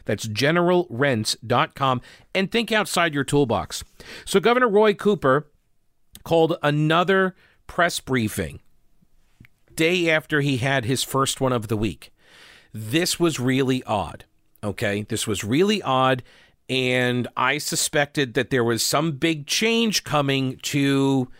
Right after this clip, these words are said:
well, I'll tell you exactly what I predicted, because somebody asked me on the Twitter machine. They said, "Why is Co-, wh-, why is Cooper calling another briefing the day after he just did one?"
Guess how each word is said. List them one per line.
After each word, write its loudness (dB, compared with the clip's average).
well, 0
I'll 0
tell -4
you -2
exactly -2
what -2
I -2
predicted, -6
because -2
somebody 0
asked -2
me -2
on -2
the -2
Twitter 2
machine. -2
They -2
said, 0
"Why 2
is 0
Co-, 0
wh-, 0
why 0
is 2
Cooper 0
calling 2
another 0
briefing 0
the 0
day 0
after -2
he 0
just -2
did 0
one?" -6